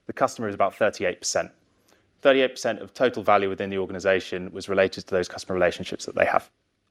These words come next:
And so even though, you know, brand value some people scoff at and they say, "Oh, it's ridiculous, it's so high," you know, there is enormous intangible value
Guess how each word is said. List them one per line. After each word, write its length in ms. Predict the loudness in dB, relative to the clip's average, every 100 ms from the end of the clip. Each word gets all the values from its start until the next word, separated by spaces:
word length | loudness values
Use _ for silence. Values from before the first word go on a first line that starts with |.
| _ _ _ _ -20 _ _ _ -6
And 160 | -4 0
so 280 | 2 2 0
even 300 | -2 -2 0
though, 240 | 2 2
you 220 | 2 -2 -6
know, 100 | -4
brand 320 | 0 0 4
value 240 | 4 4
some 220 | -4 -4
people 200 | -4 -8
scoff 360 | -6 2 2 4
at 120 | 2
and 100 | 2
they 60 | -6
say, 160 | -4 -4
"Oh, 100 | -6
it's 180 | -8
ridiculous, 480 | -6 -6 -6 -14 -14
it's 100 | -12
so 220 | -8 -6
high," 440 | -2 4 4 2 -8 _ _ _ _ _ _ -6
you 80 | -2
know, 240 | -2 -4 -4
there 240 | 2 2
is 140 | 2
enormous 540 | 0 2 2 2 -2 -8
intangible 500 | -8 -4 -4 -2 2
value 500 | 4 4 2 -4